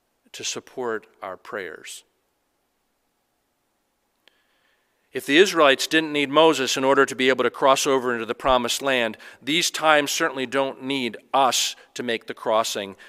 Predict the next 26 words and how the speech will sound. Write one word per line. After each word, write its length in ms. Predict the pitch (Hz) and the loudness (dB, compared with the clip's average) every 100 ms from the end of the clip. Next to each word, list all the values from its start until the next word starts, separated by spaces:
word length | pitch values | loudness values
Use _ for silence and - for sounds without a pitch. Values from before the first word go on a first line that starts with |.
| _ | _
to 120 | 131 | -8
be 300 | 107 156 160 | -4 -2 0
the 120 | 131 | 0
people 440 | 123 - 151 127 113 | -2 -4 -8 -6 -8
who 180 | 123 117 | -6 -6
inherit 480 | 113 131 143 123 | -4 0 2 0
the 100 | 113 | -4
future. 640 | 113 147 127 - - 92 98 _ _ _ _ _ _ _ | -10 -6 -8 -6 -10 -10 -14 _ _ _ _ _ _ _
We 120 | 139 151 | -4 2
may 260 | 165 190 | 6 8
or 120 | 175 | 8
may 240 | 147 160 156 | 8 6 6
not 300 | 160 156 131 | 8 6 6
make 260 | 165 190 | 4 4
it 120 | 139 - | 0 -4
to 100 | 147 | -6
the 80 | 131 | -4
promised 500 | - 156 135 127 170 | 2 2 2 -2 -2
land, 440 | 170 139 117 104 - _ _ _ _ - | 0 0 -2 -8 -18 _ _ _ _ 2
but 560 | 160 104 - - - - _ _ _ _ _ _ _ _ _ _ _ _ _ _ | 2 2 -2 -14 -16 -18 _ _ _ _ _ _ _ _ _ _ _ _ _ _
that 440 | 120 131 131 - | 0 2 0 -4
doesn't 480 | - 127 123 131 123 - - | -2 -2 -2 -8 -14 -18 -16
absolve 580 | 104 107 127 123 135 117 | -14 -6 -2 0 0 -2
us 400 | 104 104 - - _ _ _ - | -4 -6 -10 -12 _ _ _ -14
of 160 | 110 | -12
responsibility 1200 | 110 - - 123 123 127 110 110 107 101 98 98 | -8 -8 -4 -4 -4 -8 -6 -6 -6 -8 -10 -12